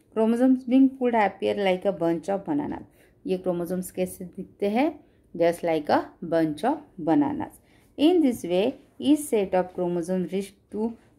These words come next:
two opposite pole of the cells। तो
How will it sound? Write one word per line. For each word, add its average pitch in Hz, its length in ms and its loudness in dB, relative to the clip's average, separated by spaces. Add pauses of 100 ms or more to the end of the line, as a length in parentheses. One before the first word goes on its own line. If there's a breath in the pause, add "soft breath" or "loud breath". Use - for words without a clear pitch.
(120)
two 254 200 6
opposite 180 360 -6 (180)
pole 143 240 0
of 143 120 -10
the 226 160 -4 (200)
cells। - 260 0 (360)
तो 233 300 2